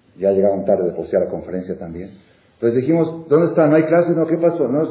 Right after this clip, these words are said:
que, ¿cómo clase? Hoy es Sukkot". "Bueno, sube a la Sukkah". Estábamos ahí con los niños cantando, les hicimos kiddush a ellos otra vez, nosotros ya les teníamos dos horas cenando,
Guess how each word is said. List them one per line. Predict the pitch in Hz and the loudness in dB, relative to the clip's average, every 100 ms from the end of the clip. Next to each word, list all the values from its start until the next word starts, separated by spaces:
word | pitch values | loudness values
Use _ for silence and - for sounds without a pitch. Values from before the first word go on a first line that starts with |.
| - | -4
que, | |
¿cómo | 143 143 104 | -2 0 -2
clase? | 104 82 | -4 -6
Hoy | 87 107 | -4 -4
es | 107 | -6
Sukkot". | 110 160 165 165 - - | -2 2 4 2 -6 -2
"Bueno, | 147 160 | 2 4
sube | 175 220 196 | 6 8 8
a | |
la | 160 | 6
Sukkah". | - - 147 - - - _ _ | 2 -2 -4 -6 -14 -20 _ _
Estábamos | 135 175 175 165 135 | -4 2 2 4 4
ahí | 143 - | 4 4
con | 127 | 0
los | 110 | 0
niños | 123 143 135 120 - | 0 0 2 0 -2
cantando, | 104 101 127 131 120 110 - - 95 | -6 0 2 2 2 -2 -8 -12 -10
les | 98 | -10
hicimos | 98 123 120 - 110 | -4 0 0 -2 -8
kiddush | 98 104 104 | -6 -4 0
a | 98 | 2
ellos | 101 98 | 2 0
otra | - 92 | -4 0
vez, | 113 127 - | 0 0 -4
nosotros | 107 107 | -6 -2
ya | 107 | -2
les | 107 | -2
teníamos | 107 113 110 | -2 -2 -2
dos | 107 | 0
horas | 120 113 | -2 0
cenando, | 123 135 120 | -2 -2 -4